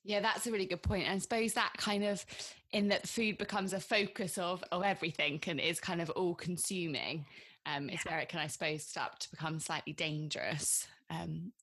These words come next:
Speaker 2: Yeah.
Speaker 1: for individuals.
Speaker 2: Mm-hmm.
Speaker 1: And then when we think, I guess, about the general population, are there any people who are perhaps maybe more at risk of developing some disordered eating or,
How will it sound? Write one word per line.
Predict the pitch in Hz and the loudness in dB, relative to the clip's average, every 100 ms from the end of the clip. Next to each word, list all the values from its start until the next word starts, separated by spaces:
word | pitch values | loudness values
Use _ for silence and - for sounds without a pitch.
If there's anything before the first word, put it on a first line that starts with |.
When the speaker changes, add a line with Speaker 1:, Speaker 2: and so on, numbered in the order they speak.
| _ - | _ -6
Speaker 2:
Yeah. | - - _ - | -6 -18 _ -14
Speaker 1:
for | - - 170 | -12 -6 -4
individuals. | 165 156 160 147 - - - - - - - - - - - - | -2 -4 -6 -4 -4 -2 -2 -4 -8 -10 -8 -8 -8 -10 -10 -6
Speaker 2:
Mm-hmm. | 190 254 | 0 2
Speaker 1:
And | 269 | 4
then | 311 302 285 - _ _ _ | 4 4 0 -4 _ _ _
when | 269 330 339 | 2 4 6
we | 370 359 | 4 4
think, | - 320 285 | 2 2 2
I | 285 | 0
guess, | 262 277 | 0 0
about | 254 254 226 | 0 0 2
the | 233 | 2
general | 233 208 196 | 2 2 0
population, | - - 208 170 165 - - - - | -2 -2 0 2 2 0 0 -2 0
are | 240 302 | 4 6
there | 330 330 | 6 4
any | 311 | 2
people | 285 302 277 262 | 2 0 2 2
who | 226 226 | 4 4
are | 226 | 2
perhaps | 226 - 208 233 - - | 2 0 4 2 4 4
maybe | 226 220 214 220 | 6 4 4 4
more | 214 214 214 202 | 4 4 4 4
at | 208 - 196 | 4 2 2
risk | 254 262 - | 2 2 0
of | 226 | -2
developing | 175 196 185 180 196 170 170 | 2 6 6 4 2 2 0
some | 170 196 170 170 175 - | 0 2 2 2 0 -2
disordered | 196 - 185 175 - | -2 2 2 0 0
eating | 165 151 - 175 160 156 | -2 -2 -2 0 0 0
or, | 180 180 | 2 2